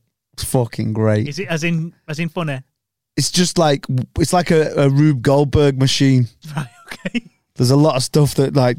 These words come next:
Speaker 1: it's like Mousetrap. <laughs> Um, yeah, it's good.
Speaker 2: Yeah.
Speaker 1: It is good. I feel like that we should have released this as, like, a, a Leeds extra
Speaker 2: No,
Speaker 1: special.
Speaker 2: no, it, it's, it's,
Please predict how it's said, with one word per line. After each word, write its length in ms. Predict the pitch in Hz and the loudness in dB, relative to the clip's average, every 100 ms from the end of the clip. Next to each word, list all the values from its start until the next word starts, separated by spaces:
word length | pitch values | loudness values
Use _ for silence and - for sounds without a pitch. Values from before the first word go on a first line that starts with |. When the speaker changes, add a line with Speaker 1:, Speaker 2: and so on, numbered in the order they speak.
| - - | -6 -4
Speaker 1:
it's 120 | 123 | 0
like 140 | 185 | 2
Mousetrap. 720 | 151 147 175 - - 160 - - _ - | 2 2 0 -2 -2 -2 -2 -4 _ -4
<laughs> 480 | 587 - - - 269 - - - 247 - 220 - - - - _ - | -4 -4 -12 -8 -2 -2 -2 -8 -16 -18 -20 -20 -20 -20 -20 _ 0
Um, 500 | 156 156 156 147 - _ - - _ - - - - _ _ _ | 4 4 2 0 -4 _ -20 -20 _ -20 -20 -20 -20 _ _ _
yeah, 300 | 453 151 139 | 0 2 4
it's 120 | 131 120 | 2 2
good. 300 | 147 143 117 117 139 | 2 2 0 -8 -10
Speaker 2:
Yeah. 240 | 135 127 135 | -10 -8 0
Speaker 1:
It 80 | |
is 220 | 135 139 117 | 2 2 2
good. 340 | 135 131 113 - _ _ _ _ _ _ _ _ _ - | 2 2 0 -10 _ _ _ _ _ _ _ _ _ -20
I 40 | - | -8
feel 240 | - 185 | -2 2
like 320 | 196 165 - - - _ _ | 2 0 -2 -14 -20 _ _
that 140 | - | -2
we 120 | 151 135 | 0 2
should 180 | 147 | 2
have 100 | 139 | 0
released 300 | 131 135 135 | 2 2 2
this 160 | 143 120 | 0 0
as, 160 | 127 117 | 0 0
like, 200 | 120 - | 0 -2
a, 220 | - 135 | -4 -4
a 160 | - 135 | 0 2
Leeds 480 | 131 135 135 135 - - | 4 4 4 2 0 -4
extra 500 | 131 - - - 127 | -4 -4 -10 -4 -2
Speaker 2:
No, 40 | |
Speaker 1:
special. 600 | 123 302 330 135 - 147 | 0 0 0 0 0 0
Speaker 2:
no, 180 | 359 370 | 0 -2
it, 160 | 285 233 | -6 -10
it's, 520 | 226 214 233 214 - 233 | -12 -10 -10 -8 -8 -8
it's, 520 | 214 202 220 208 | -12 -8 -8 -6